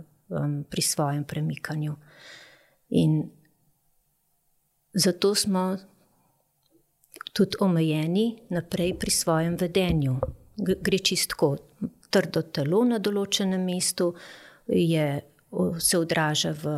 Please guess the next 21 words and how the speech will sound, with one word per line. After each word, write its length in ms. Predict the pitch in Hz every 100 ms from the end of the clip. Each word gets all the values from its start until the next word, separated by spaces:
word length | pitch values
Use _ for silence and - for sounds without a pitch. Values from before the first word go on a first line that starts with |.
| 139 151 -
našem 480 | 160 151 - 147 131
gibanju 480 | 196 208 220 214 196
in 140 | 185
kasneje 480 | 180 175 - 165 165 160
tudi 240 | 165 -
v 140 | 151 147 147 185
vedenju. 480 | 165 160 147 147 147
In 120 | 156
zato 260 | 165 175 180
nam 200 | 170 165
je 120 | 160 165 -
določeno 520 | 170 175 175 175 165
vedenje 540 | 165 156 156 156 151 147 156 -
bolj 140 | 190
blizu, 500 | 180 185 202 185 202 190 - _
drugo 420 | - 151 165 165 165
nam 220 | 165 165
je 200 | 165 160 - - _ -
bolj 260 | 175 170 160 160
tuje, 280 | 185 160 151 143
bolj... 260 | 160 156